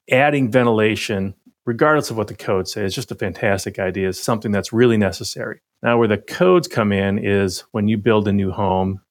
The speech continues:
depending on what state municipality you live in, they're gonna have building codes that determine a number of things, how tightly the home is built, the efficiency of some of the equipment, and importantly here, the amount of ventilation. Specifically, those are,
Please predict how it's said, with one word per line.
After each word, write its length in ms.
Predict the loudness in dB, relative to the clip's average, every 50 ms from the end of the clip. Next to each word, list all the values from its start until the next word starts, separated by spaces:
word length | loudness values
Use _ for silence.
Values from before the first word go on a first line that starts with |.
| _ _ _ _ -10
depending 380 | -8 -6 -2 0 0 2 2
on 80 | 2 2
what 160 | 2 0 0
state 240 | 0 0 0 0 0
municipality 580 | -2 -4 -6 -6 -6 -2 -2 0 0 0 0
you 100 | -2 -2
live 180 | -2 -2 -2 0
in, 80 | 2 2
they're 100 | 2 2
gonna 180 | 0 0 -2
have 300 | -2 -2 0 0 0 0 -2 _ -20 -20 -20 _ _ _ _ _ 0
building 360 | 2 2 4 4 2 0 -2
codes 420 | -4 -2 0 0 0 -2 -4 -4
that 140 | -6 -6 -6
determine 640 | -6 -8 -4 0 0 2 2 2 2 0 -2 -4 -8 _
a 80 | -6 -4
number 260 | -2 -2 -2 -2 -4
of 120 | -6 -8 -8
things, 320 | -8 -8 -6 -6 -6 -6
how 320 | -4 -2 -2 -2 -2 -4 _ _
tightly 260 | -4 -2 -2 0 0 -2
the 100 | -4 -2
home 220 | -2 -2 -4 -4
is 80 | -6 -6
built, 720 | -2 0 2 4 6 6 6 6 4 2 -2 -8 -10 -12 _ _ _ _ _ _ _ _ _ _ -8
the 120 | -6 -4
efficiency 540 | -4 -2 0 0 0 0 0 -2 2 2 2
of 60 | 2
some 160 | 4 2 0
of 40 | 0
the 80 | 0 -2
equipment, 540 | -4 -4 -4 -2 -2 -2 0 -2 -4 -2 -2 0
and 500 | 2 2 4 4 4 2 0 -2 -4 -8 -18 _ -20 -18 -14
importantly 640 | -12 -12 -12 -12 _ _ _ 0 0 2 0 0 -4
here, 360 | -2 0 0 2 4 4 4
the 140 | 2 2 0
amount 260 | 0 2 2 0 0
of 80 | -2 -2
ventilation. 640 | -2 -2 -2 -2 -4 -4 -6 -6 -8 -10 -12 -14 -16 _ _ -20 -20 -20 -20 -20 _
Specifically, 580 | -12 -6 -2 0 2 2 4 4 4 4 4 4
those 260 | 6 6 4 4 4
are, 200 | 2 2 0 -2